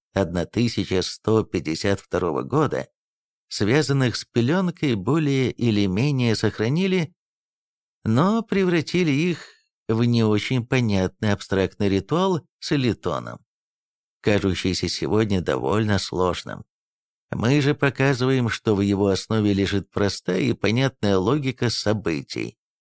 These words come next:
правда, потом подзабытая.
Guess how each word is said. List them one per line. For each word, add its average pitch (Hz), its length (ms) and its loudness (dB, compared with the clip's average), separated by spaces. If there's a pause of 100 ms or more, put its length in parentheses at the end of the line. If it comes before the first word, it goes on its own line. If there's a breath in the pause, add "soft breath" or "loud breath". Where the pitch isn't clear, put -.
(320)
правда, 76 600 -2 (320)
потом 76 460 -2
подзабытая. 101 840 -2